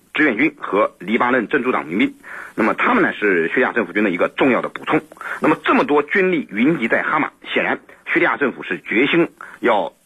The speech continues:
做好全面进攻伊德利卜这最后一战的准备。那么在上个月，叙利亚政府军还在俄罗斯空天军的支持下，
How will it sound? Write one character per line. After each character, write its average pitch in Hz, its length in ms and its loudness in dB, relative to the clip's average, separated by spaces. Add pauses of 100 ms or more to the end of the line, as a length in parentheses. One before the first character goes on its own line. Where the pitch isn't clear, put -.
(120)
做 156 240 4
好 - 260 -8 (280)
全 139 240 0
面 175 200 0
进 123 160 0
攻 127 220 2
伊 147 80 -2
德 127 100 2
利 127 140 0
卜 - 180 -6 (160)
这 110 100 0
最 170 320 0
后 127 160 2
一 110 60 -2
战 113 160 -2
的 90 60 -4
准 - 120 -12
备。 - 160 -2 (380)
那 117 80 0
么 120 260 2 (260)
在 127 200 2
上 180 220 0
个 117 60 -2
月， 123 240 0
叙 - 80 -2
利 139 60 4
亚 113 80 0
政 113 160 0
府 90 60 -8
军 110 120 0
还 98 120 -4
在 110 180 2
俄 113 60 0
罗 127 100 2
斯 135 300 2
空 185 260 0
天 190 160 2
军 196 100 0
的 170 120 2
支 - 120 -8
持 80 120 -4
下， - 160 -4